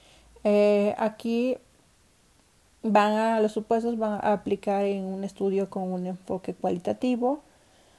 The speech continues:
o para un enfoque cuan-, cuantitativo. Después también continúan con lo, las preguntas de investigación que van a entrar junto con los supuestos y después,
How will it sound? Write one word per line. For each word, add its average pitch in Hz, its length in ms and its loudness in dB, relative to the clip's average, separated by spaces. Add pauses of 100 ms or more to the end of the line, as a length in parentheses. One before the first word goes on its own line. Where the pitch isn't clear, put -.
(260)
o 233 560 6
para 208 300 6
un 208 320 0
enfoque 196 480 -2
cuan-, 190 260 -4 (400)
cuantitativo. 208 800 -2 (1160)
Después 226 340 2
también 226 300 0
continúan 214 680 -2 (200)
con 202 440 -4
lo, 202 160 2
las 202 220 -4
preguntas 208 400 -4
de 220 60 -2
investigación 247 800 -2 (320)
que 208 160 4
van 208 160 4
a 220 60 -2
entrar 214 440 0
junto 214 400 0
con 196 220 -2
los 202 160 -4
supuestos 233 720 0 (500)
y 302 320 4 (140)
después, 220 640 0